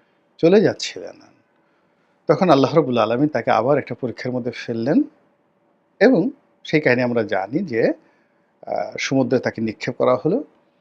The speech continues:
তাকে একটি মাছ গিলে খেলো এবং যখন সমুদ্রে নিক্ষেপ করা হলো গভীর রজনী, আবার যখন সেই মাছটি তাকে গিলে খেলো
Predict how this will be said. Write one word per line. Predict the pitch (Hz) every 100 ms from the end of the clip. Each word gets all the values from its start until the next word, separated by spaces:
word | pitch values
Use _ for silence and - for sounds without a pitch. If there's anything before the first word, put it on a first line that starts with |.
| _ _ _ _ _ _ _ -
তাকে | 131 143
একটি | 139 135 131 135 -
মাছ | 123 113 113 117 - -
গিলে | 120 113 117
খেলো | - 143 196 - _ _ _ _ _ _ _
এবং | - 120 120
যখন | 113 113 147
সমুদ্রে | - 131 120 117
নিক্ষেপ | 110 110 - 123
করা | 120 117
হলো | 120 143
গভীর | 131 117 123 117
রজনী, | 110 113 143 233 _ _ _ _ _ _ _ _ _ _ _ _ _ -
আবার | 123 156 139 220 - _ - 131
যখন | 127 - 156
সেই | - 139 131 220 - _ _
মাছটি | 117 110 120 117 - 143
তাকে | 113 113
গিলে | - 113 127
খেলো | 139 - 113 117